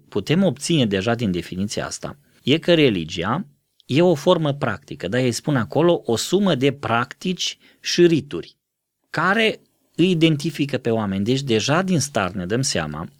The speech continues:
că asta au reținut și lexicografii, că religia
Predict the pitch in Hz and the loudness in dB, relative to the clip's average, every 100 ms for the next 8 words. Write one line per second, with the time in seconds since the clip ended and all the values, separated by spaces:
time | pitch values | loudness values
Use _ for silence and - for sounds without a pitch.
0 | _ _ _ - 87 - 113 110 - 92 | _ _ _ -4 -4 0 0 2 -2 -4
1 | 87 98 - 120 113 101 - - - _ | -2 -6 -6 -2 -2 -2 -8 -14 -18 _
2 | _ - 139 175 180 107 80 78 82 135 | _ 2 4 4 2 0 -4 -4 -4 -6